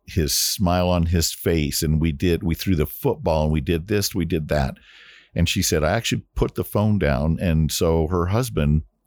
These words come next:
uh, who is a military pilot, let's just call it that, um, uh, was doing the same thing basically. And she said it made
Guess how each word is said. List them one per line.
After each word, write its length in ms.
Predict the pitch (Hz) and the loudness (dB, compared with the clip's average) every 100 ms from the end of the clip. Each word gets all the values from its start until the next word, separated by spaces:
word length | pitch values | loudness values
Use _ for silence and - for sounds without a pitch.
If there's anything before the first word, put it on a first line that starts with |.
| - _ _ _ _ - | -20 _ _ _ _ -4
uh, 220 | 80 78 | 0 2
who 160 | 82 90 | 2 2
is 160 | 85 | 2
a 240 | 87 80 78 | 2 2 2
military 840 | 87 92 87 90 90 87 82 82 - - _ | 0 -2 -2 0 2 2 2 -2 -6 -18 _
pilot, 400 | 87 82 76 76 - | -2 0 -2 -4 -4
let's 220 | 80 - | -6 -6
just 240 | - 85 - | -4 -6 -2
call 240 | 92 80 | -2 -2
it 80 | - | 0
that, 300 | 76 73 - _ _ _ - - - _ - | 0 0 -4 _ _ _ -20 -20 -20 _ -4
um, 480 | 95 85 80 78 76 - _ _ _ _ _ _ _ _ - - - | 0 2 4 2 0 -8 _ _ _ _ _ _ _ _ -12 -10 0
uh, 160 | 85 78 | 2 2
was 160 | 82 | 0
doing 220 | 80 98 82 | 0 0 0
the 40 | |
same 300 | - 85 82 | 0 0 2
thing 240 | 113 120 | 0 0
basically. 800 | 80 73 - 78 - 85 82 85 - - | 0 0 0 -4 -2 -2 0 -2 -6 -2
And 100 | 78 | -2
she 220 | - 104 | 0 -2
said 340 | 104 - 87 85 | 0 0 0 0
it 220 | 101 95 - | 0 0 0
made 540 | 87 87 85 80 | 2 4 2 0